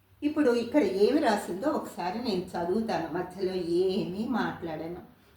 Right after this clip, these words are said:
మీకు విషయం అంతా పూర్తిగా అర్థమవుతుంది.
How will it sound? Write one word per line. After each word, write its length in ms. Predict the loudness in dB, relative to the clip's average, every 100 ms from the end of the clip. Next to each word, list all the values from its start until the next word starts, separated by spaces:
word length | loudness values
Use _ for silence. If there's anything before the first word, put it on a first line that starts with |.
| _
మీకు 220 | -8 -4 0
విషయం 440 | 0 0 -2 -2
అంతా 340 | -2 -4 -6
పూర్తిగా 640 | -8 -2 -4 -4 -10 -6 -4
అర్థమవుతుంది. 880 | -4 -8 -8 -12 -12 -12 -14 -14